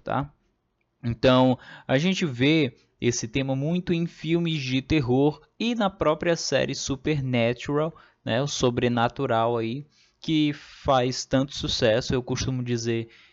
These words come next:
que quando, é, você pré-adolescente, entrando já pra adolescência, e vai assistir uma sé-, vai começar a assistir séries, sempre começa,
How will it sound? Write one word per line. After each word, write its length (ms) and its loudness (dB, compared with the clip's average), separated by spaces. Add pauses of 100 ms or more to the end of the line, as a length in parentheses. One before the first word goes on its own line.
que 100 -10
quando, 1000 -2
é, 180 -2
você 400 -2
pré-adolescente, 1300 2
entrando 440 -2
já 180 -2
pra 200 -2
adolescência, 840 -4 (460)
e 80 -2
vai 380 4
assistir 420 -4
uma 220 -2
sé-, 500 2
vai 240 2
começar 480 -2
a 40 -2
assistir 360 -8
séries, 440 0
sempre 360 -10
começa, 720 -4